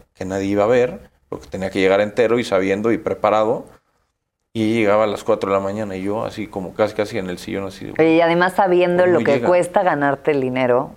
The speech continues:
Speaker 2: o sea, porque también la ayudabas, y, y, o sea, tomando la responsabilidad de papá.
Speaker 1: Y sabiendo lo que pasa afuera, ¿no?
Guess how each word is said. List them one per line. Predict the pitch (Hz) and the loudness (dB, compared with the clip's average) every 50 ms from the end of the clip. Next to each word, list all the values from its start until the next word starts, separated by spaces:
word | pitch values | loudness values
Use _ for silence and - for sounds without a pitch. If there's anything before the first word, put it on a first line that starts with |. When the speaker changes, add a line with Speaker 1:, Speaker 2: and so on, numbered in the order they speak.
| - | -16
Speaker 2:
o | - 135 | -16 -2
sea, | - 139 123 120 | 0 0 0 0
porque | 127 123 110 - 113 | -2 -6 -6 -8 -4
también | - 101 120 139 143 147 151 | -4 -2 0 2 2 2 2
la | 160 165 | 2 2
ayudabas, | 160 147 131 123 135 135 135 131 131 143 156 - - - - - - - - - - | 2 2 4 4 4 4 4 4 4 2 0 -2 -8 -18 -18 -18 -18 -18 -20 -8 -2
y, | - 147 147 147 147 - 104 131 | 0 2 4 4 2 2 2 2
y, | 104 | 2
o | - 170 | 2 2
sea, | 127 160 147 - | 2 0 0 2
tomando | 170 165 165 165 190 220 | 2 2 2 2 2 2
la | 202 175 | 2 4
responsabilidad | 151 151 143 - - 151 143 143 143 135 139 139 143 151 202 226 | 4 2 0 0 0 -2 0 2 2 2 2 2 4 2 4 2
de | 214 185 | 2 0
papá. | - - 110 - - 190 185 - - - - _ _ _ _ _ _ _ - _ _ _ - | 2 0 -2 0 0 0 0 0 -4 -8 -12 _ _ _ _ _ _ _ -20 _ _ _ -4
Speaker 1:
Y | 113 107 | -2 0
sabiendo | 101 113 110 107 110 117 135 147 156 156 180 185 208 233 - - - - - _ _ _ _ | 2 2 2 2 2 2 2 0 2 0 2 2 2 2 0 -4 -8 -14 -20 _ _ _ _
lo | - - - - 196 - | -8 -2 0 0 0 0
que | 107 104 | -2 -4
pasa | - - 127 131 135 - - 190 190 - - | -2 0 0 0 0 0 0 -2 -2 -2 -4
afuera, | - - - - 131 165 208 196 151 120 - - - - - - _ _ _ | -6 -6 -2 0 2 2 4 2 2 0 -4 -8 -14 -20 -20 -20 _ _ _
¿no? | 107 117 143 165 - - | 2 2 2 2 0 -4